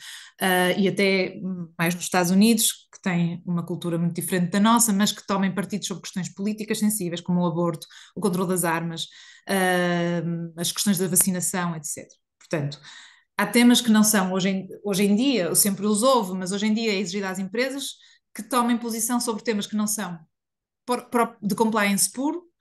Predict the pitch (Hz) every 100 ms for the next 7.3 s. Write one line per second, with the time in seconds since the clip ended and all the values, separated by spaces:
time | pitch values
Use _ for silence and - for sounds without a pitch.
0 | _ _ _ 196 180 208 190 202 196 196
1 | 185 180 - 262 285 - _ - _ 220
2 | 220 214 - 233 214 208 214 202 208 196
3 | 180 170 170 - _ _ 175 _ _ _
4 | - 180 190 185 180 185 180 190 202 202
5 | 202 190 185 - 185 175 175 175 175 180
6 | 190 180 180 175 - 180 180 175 175 -
7 | 233 247 302